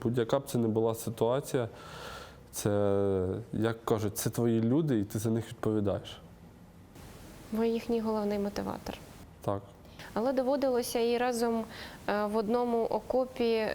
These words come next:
Speaker 2: з мишами товаришувати, як ви мені розповіли вже поза кадром.
Speaker 1: Так, було діло.
Speaker 2: Розкажіть ще глядачам, щоб вони почули,
Speaker 1: Е,
Speaker 2: що це
Speaker 1: жили
Speaker 2: за нов-, новий, е, такий зоодворик, е, від-, з'являється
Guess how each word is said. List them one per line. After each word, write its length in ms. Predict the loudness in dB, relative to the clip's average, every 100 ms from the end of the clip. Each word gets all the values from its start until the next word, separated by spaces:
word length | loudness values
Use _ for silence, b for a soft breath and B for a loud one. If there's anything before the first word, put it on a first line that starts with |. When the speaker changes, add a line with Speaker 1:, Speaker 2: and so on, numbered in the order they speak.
| 0
Speaker 2:
з 160 | 0 4
мишами 640 | 2 2 2 2 2 0
товаришувати, 760 | 0 0 0 0 0 0 0 0
як 160 | -2 0
ви 80 | 2
мені 240 | 2 2
розповіли 540 | -2 -2 -2 0 2
вже 180 | 0 -2
поза 280 | -2 -2 -2
кадром. 420 | -2 0 0 2
Speaker 1:
Так, 160 | 2 2
було 380 | 2 2 2 2
діло. 260 | 0 -2 -4 -12 -20 _ _ _ -20 -8 -2
Speaker 2:
Розкажіть 440 | 0 0 -2 -2
ще 120 | -2
глядачам, 640 | 0 0 0 -2 -2 -2 -4
щоб 200 | -4 -2
вони 200 | 0 0
почули, 520 | -2 -2 0 0 0 -4 B
Speaker 1:
Е, 280 | 2 4 4
Speaker 2:
що 160 | 6 6
це 60 |
Speaker 1:
жили 240 | 6 6 4
Speaker 2:
за 400 | 6 6 6 4 0 B B
нов-, 340 | 2 2 2
новий, 540 | 2 2 4 2 2 2
е, 260 | 2 2 2 0 -2 -2 -2
такий 380 | -2 2 2 2 0
зоодворик, 1600 | 2 4 4 2 0 -4 -8 -8 -2 2 4 4 4 4 2 0
е, 280 | 2 4 2
від-, 480 | 2 0 -2 -2 -2
з'являється 800 | -2 0 2 2 2 2 0 -2